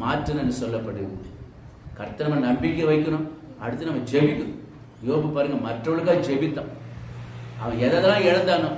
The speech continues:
ரெட்டத்தின் அவனை கொடுத்து அவனை ஆசீர்வதித்தான். அல்லேலூயா. அப்ப கர்த்தர் மேல நம்ம நம்பிக்கை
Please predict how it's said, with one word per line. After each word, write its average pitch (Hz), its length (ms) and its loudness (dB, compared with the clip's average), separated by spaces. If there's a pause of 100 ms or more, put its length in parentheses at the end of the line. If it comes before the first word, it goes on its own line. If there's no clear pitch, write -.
(200)
ரெட்டத்தின் 180 520 2
அவனை 147 240 0 (160)
கொடுத்து 147 280 2
அவனை 110 160 -2
ஆசீர்வதித்தான். - 1040 -4
அல்லேலூயா. 131 500 2 (300)
அப்ப - 160 -8
கர்த்தர் - 640 2
மேல 170 220 2
நம்ம 120 300 2
நம்பிக்கை 131 420 4